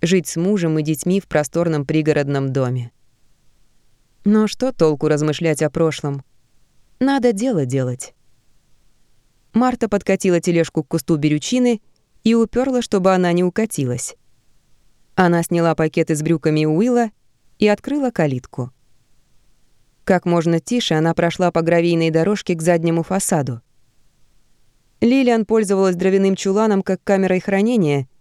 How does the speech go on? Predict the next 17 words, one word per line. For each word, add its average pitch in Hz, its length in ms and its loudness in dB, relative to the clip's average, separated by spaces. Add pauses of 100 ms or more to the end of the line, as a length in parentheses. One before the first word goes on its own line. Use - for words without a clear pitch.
(340)
и 196 140 2
всем, 180 260 0
кто 170 140 -2
доставлял 170 460 2
какие-то 170 440 0
товары, 233 500 0 (460)
велела 254 380 2
оставлять 170 440 0
их 170 140 -4
там, 120 340 -4 (480)
чтобы 240 340 0
ей 233 140 0
не 214 100 2
приходилось 202 600 0
с - 20 -8
доставщиками 156 680 -2
разговаривать. 131 840 -4